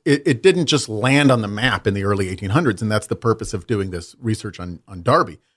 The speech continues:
Understanding that ev-, even in fact, in, in his early years, he, he's been credited as the person who sort of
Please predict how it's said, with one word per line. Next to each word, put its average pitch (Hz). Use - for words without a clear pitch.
Understanding 151
that 123
ev-, 131
even 131
in 117
fact, -
in, 120
in 127
his 117
early 143
years, 117
he, 131
he's 165
been 135
credited 147
as 120
the 120
person 117
who 113
sort 110
of 95